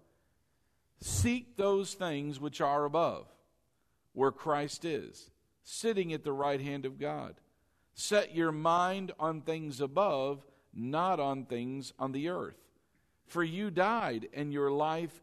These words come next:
is hidden with Christ in God." Now, it's exactly what we've been talking about. Let's read it one more time.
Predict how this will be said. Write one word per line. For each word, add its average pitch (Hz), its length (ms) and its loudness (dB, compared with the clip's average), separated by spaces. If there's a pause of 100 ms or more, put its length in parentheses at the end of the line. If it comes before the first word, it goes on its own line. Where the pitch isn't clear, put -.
is 147 260 -4 (220)
hidden 135 540 -2 (380)
with 139 280 -2
Christ 165 560 -4
in 135 220 -6
God." 143 380 -4
Now, 151 140 2
it's - 180 -4 (100)
exactly 175 460 -4
what 151 80 -6
we've 135 80 -6
been 135 140 -2
talking 170 380 -4
about. 107 180 -6
Let's 190 160 -6
read 202 140 -2
it 131 100 -4
one 143 200 -2
more 135 120 -2
time. 110 360 -6